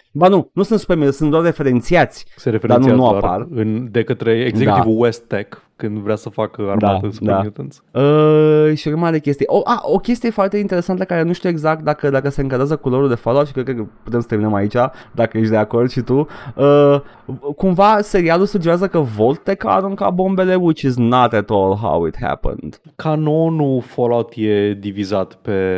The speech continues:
Speaker 2: uh, pe subiect.
Speaker 1: Nu,
Speaker 2: Cum
Speaker 1: e,
Speaker 2: că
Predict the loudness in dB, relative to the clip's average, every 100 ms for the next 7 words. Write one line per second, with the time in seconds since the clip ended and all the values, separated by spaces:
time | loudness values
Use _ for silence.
0 | -4 -6 -10 -16 -12 -10 -8 -10 -12 -14
1 | -8 -8 -6 -6 -6 -6 -12 _ 2 2
2 | 4 4 4 2